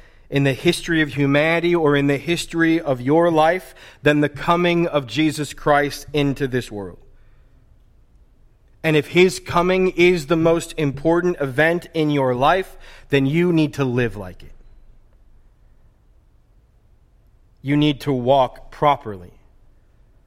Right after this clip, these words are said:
as in the daytime. Because that's what time it really is.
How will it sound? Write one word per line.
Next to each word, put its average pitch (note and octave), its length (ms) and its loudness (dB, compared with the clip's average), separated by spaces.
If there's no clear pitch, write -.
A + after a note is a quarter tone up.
as A#2 200 -4
in A2 140 -6
the G#2+ 80 -6
daytime. G2 540 -6
Because B2 300 -2
that's C#3+ 380 2
what C#3 200 -4
time A#2 600 -6
it A#2+ 220 -8
really A2 300 -6
is. F#2+ 580 -14